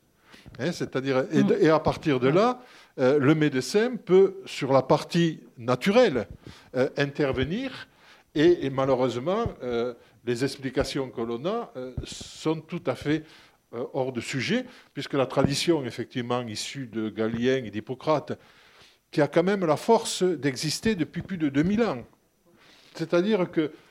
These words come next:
Speaker 1: toute la médecine repose là-dessus, toute la tradition repose là-dessus. La tradition pèse lourdement sur les mentalités. Donc, euh, il n'y a pas de raison de mettre en doute cette médecine, puisqu'elle est,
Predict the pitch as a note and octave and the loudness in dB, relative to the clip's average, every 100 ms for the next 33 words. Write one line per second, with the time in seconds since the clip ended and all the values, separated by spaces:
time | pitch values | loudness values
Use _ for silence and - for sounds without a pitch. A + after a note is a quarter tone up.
0 | _ _ _ A#3+ A3 F#3 E3+ D3+ D3 - | _ _ _ -2 4 4 4 2 0 -2
1 | B3+ E3 E3+ F3 E3+ D#3+ E3+ G3 - B3 | -2 -2 -2 0 -2 0 0 -2 -4 -6
2 | F#3 - E3 D#3 D#3 D#3 - B3+ F3 E3 | -6 -6 -6 -2 -4 -4 -6 -4 -4 -4
3 | D3 D#3+ F3+ - G#3 B2 - C#3+ - B3 | -4 -2 -2 -2 -2 -2 -4 -10 -8 -8
4 | G3+ E3+ - A#3+ G3 D3 F3+ F#3+ D#3+ A3+ | -8 -12 -4 -4 -4 -8 -8 -8 -8 -4
5 | C4+ F#3+ D#3 C#3 C3+ C#3 C3+ A2+ B2+ A#2 | -4 -4 -8 -10 -8 -8 -8 -8 -8 -10
6 | - B2 A#2+ - - - - A#2 - D3 | -6 -8 -8 -20 -20 -20 -6 -4 -4 -4
7 | C#3+ C#3+ B2 F#3 E3+ C#3+ D#3 C4 G#3+ C#3+ | -4 -4 -2 2 2 2 2 0 0 -4
8 | C3+ D3+ F3 C#4 - - C3 B2 A#2+ A2+ | -2 -4 0 -2 -2 -4 -6 -6 -8 -8
9 | - A#2 G2+ - - D3+ C3+ D3+ C#3+ | -10 -12 -14 -12 -4 -2 -2 -4 -8